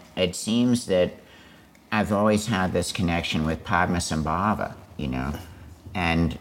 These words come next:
of course, Gautama and all that, uh, you know, is, is incredibly deeply meaningful. But then we found our way into the Dzogchen, uh,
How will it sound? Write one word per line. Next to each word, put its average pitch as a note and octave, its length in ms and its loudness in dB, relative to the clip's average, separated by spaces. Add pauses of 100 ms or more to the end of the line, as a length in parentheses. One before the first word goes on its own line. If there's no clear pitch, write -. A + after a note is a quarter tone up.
of F2 140 -4
course, G#2 520 0 (140)
Gautama F#2 560 0
and D#2+ 220 0
all E2+ 240 0
that, C#2+ 340 0 (240)
uh, D#2 40 2
you C#2+ 180 -2
know, D2+ 220 0
is, C#2 340 -4 (180)
is D#2 360 0 (120)
incredibly E2+ 680 0
deeply D#2+ 480 0
meaningful. E2 680 0
But D#2+ 220 -2
then F2+ 340 0
we E2 160 0
found F#2+ 360 -2
our E2 120 0
way D#2 280 2
into E2 260 -2
the C#2 220 -2
Dzogchen, D2+ 880 0 (640)
uh, C#2 440 2